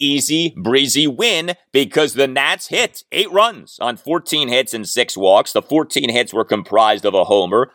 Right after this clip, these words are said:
two doubles, and eleven singles. And how about that homer? A moonshot by Ryan Zimmerman.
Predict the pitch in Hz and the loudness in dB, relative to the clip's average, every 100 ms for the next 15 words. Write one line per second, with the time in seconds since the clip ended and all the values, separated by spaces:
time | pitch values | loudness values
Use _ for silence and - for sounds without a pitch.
0 | _ _ - 160 180 135 113 107 104 - | _ _ -2 0 2 2 2 0 -8 -10
1 | _ - 117 123 110 110 101 92 - 87 | _ -4 0 0 0 0 0 -6 -4 -2
2 | 80 95 117 - 120 110 - 185 208 117 | 0 0 0 0 -2 -2 -4 -2 -2 0
3 | 135 101 78 _ _ _ _ 92 123 113 | 0 -2 -8 _ _ _ _ 0 0 -2
4 | 117 101 52 - _ _ _ _ _ 117 | -6 -6 -12 -18 _ _ _ _ _ 4
5 | 117 110 131 220 190 - 90 65 - _ | 4 2 0 0 -2 -2 0 0 -6 _
6 | _ _ _ _ - 113 107 90 135 151 | _ _ _ _ 0 2 0 0 2 2
7 | 151 143 143 127 95 107 117 82 62 53 | 0 -4 -8 -14 -10 -6 -6 -6 -12 -16